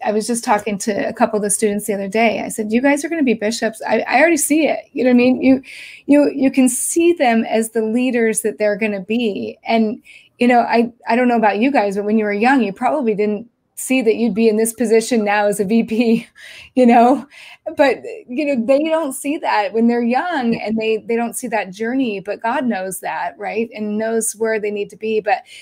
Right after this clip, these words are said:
and I love that you recognize that and you playing a part in that, in educating and being a part of this vision, both of you guys being profess-, professors and, and being able to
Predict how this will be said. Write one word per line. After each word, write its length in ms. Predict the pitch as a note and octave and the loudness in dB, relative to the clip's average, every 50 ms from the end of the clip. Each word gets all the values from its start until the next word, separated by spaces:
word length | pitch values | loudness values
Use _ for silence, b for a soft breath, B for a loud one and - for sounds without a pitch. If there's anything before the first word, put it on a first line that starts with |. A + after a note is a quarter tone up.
| B B B | B B B
and 120 | A#3 A#3 | 2 2
I 60 | A#3 | 4
love 380 | A3+ A3 A#3 A#3 B3 B3+ A#3 A#3 | 4 4 6 6 6 6 4 2
that 140 | A#3 - - | 0 0 0
you 140 | G#3 G#3+ | -2 -4
recognize 680 | G3+ G3 G#3+ A3 A3 B3 A3 G#3 G#3+ G3+ G3 G3 F#3 - | -2 -2 -4 -4 -4 -6 -10 -10 -8 -8 -8 -8 -10 -6
that 300 | - F#3+ F#3 F#3 F#3 - - | -2 0 0 0 0 -2 -4
and 260 | - G3+ G#3+ G#3+ G#3+ | -4 -2 0 0 2
you 220 | A3 A#3+ C4 A3 - - - _ _ _ | 2 0 0 -2 -4 -10 -18 _ _ _
playing 280 | - - A#3+ A#3+ A#3+ A#3 | -6 -4 -2 0 0 0
a 80 | G#3 F3+ | 0 -2
part 440 | - - - C4 F4 G#4+ A4 - | -6 -4 -2 0 2 2 0 -2
in 180 | - A3 G3 F#3+ | -4 -6 -6 -4
that, 360 | F#3 F3+ F3 F3 F3+ F3+ - - | -4 -4 -4 -4 -4 -4 -6 -6
in 160 | G#3 G#3+ A3 | -6 -6 -4
educating 920 | - - A3+ A3+ A#3 A#3 A#3 - - A3 G#3 G3+ G3+ G3 F#3+ F#3+ F#3+ F#3 | -4 -4 -4 -4 -4 -6 -8 -4 -2 0 0 0 0 -2 -4 -6 -8 -8
and 120 | - G3+ F#3 | -10 -6 -4
being 200 | - G#3 G3+ G3 | -4 -4 -4 -6
a 60 | F#3+ | -10
part 220 | - - G#3 G#3 | -8 -6 -4 -4
of 80 | G3 F#3 | -4 -4
this 160 | F#3+ F3+ - | -6 -8 -10
vision, 640 | F3+ E3+ G3+ A#3 D#4 - - - - - - - - B B B B B B B B B B _ | -6 -2 -2 -2 -2 -2 -6 -12 -14 -14 -18 -20 -20 B B B B B B B B B B _
both 240 | - B3+ D4 E4+ - | 4 4 4 4 2
of 100 | C4 G3 | 2 2
you 100 | G3+ G3 | 0 2
guys 240 | F#3 F#3+ F3+ F3+ F3 | 2 2 2 2 2
being 200 | - G3 F#3+ F#3 | 0 0 0 -2
profess-, 500 | - G3+ F#3 - F3+ F3+ F3 - - - - - | -4 -8 -6 -4 -4 -4 -4 -8 -12 -16 -18 -12
professors 520 | - - G3+ F#3+ - F#3 F3+ - F#3+ F3+ F3 | -10 -10 -8 -6 -6 -8 -6 -8 -10 -10 -10
and, 240 | F#3 F3+ F3 - - | -10 -10 -12 -12 -12
and 160 | - G#3 G3+ F#3 | -8 -8 -4 -4
being 160 | G3+ G3 G3 | -4 -4 -4
able 200 | G3 F3+ F#3 F#3+ | -6 -6 -8 -10
to 300 | - - G3 F3+ F3 E3+ | -8 -6 -6 -6 -6 -8